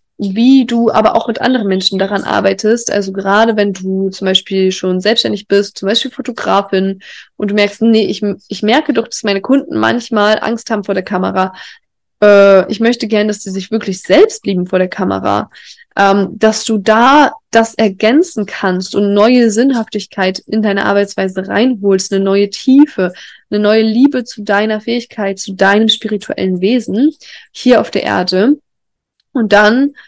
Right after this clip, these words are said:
schauen wir auch, wie du damit, äh, Geld verdienen kannst. Ähm, genau, damit du spürst, dass es genauso wertvoll ist, wie zum Beispiel schöne Fotos abzuliefern, ähm, wenn nicht sogar noch tiefgreifender, weil was passiert, wenn sich eine Person wirklich tiefgehend liebt,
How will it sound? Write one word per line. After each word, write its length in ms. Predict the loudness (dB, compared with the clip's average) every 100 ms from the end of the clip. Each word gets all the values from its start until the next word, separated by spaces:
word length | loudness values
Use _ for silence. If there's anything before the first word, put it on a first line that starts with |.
| _
schauen 340 | -6 0 2 4
wir 140 | 4
auch, 180 | 2 -2
wie 80 | -2
du 80 | 0
damit, 400 | -2 -4 -10 -14
äh, 220 | -6 -6 0
Geld 240 | 0 0
verdienen 280 | -2 -4 -8
kannst. 560 | -8 -6 -4 -6 -10 -20 -20 _ _
Ähm, 440 | -4 -2 -2 -6 0
genau, 400 | 2 4 2 -4 -10 -4
damit 420 | -2 0 -4 -8
du 640 | -12 -6 -2 2 4 2 0 -6
spürst, 580 | -12 -8 -4 -2 -4 -10
dass 60 |
es 180 | -14 -8
genauso 600 | -6 -2 0 0 0 -2
wertvoll 440 | -4 -4 -6 -8 -6
ist, 340 | -6 -8 -8
wie 160 | -6 -6
zum 160 | -2
Beispiel 280 | -2 -2 -4
schöne 220 | -2 -2
Fotos 380 | 0 -2 -2 -6
abzuliefern, 800 | -8 -8 -6 -4 -2 -2 -2 -6 -14 -20 -20 -20 -10 -2
ähm, 480 | 2 4 2 -2 _ -14
wenn 280 | 0 2 4
nicht 180 | 4 0
sogar 240 | 2 2
noch 200 | 2 -2
tiefgreifender, 840 | -4 0 -2 -2 -2 -2 -2 0
weil 160 | 0 2
was 160 | -2 -2
passiert, 500 | -6 -2 0 0 0
wenn 160 | -4
sich 160 | -4 -8
eine 80 | -6
Person 340 | -6 -4 -4
wirklich 300 | -4 -6 -10
tiefgehend 640 | -8 -8 -6 -4 -2 -2
liebt, 720 | -4 -2 6 8 8 6 -4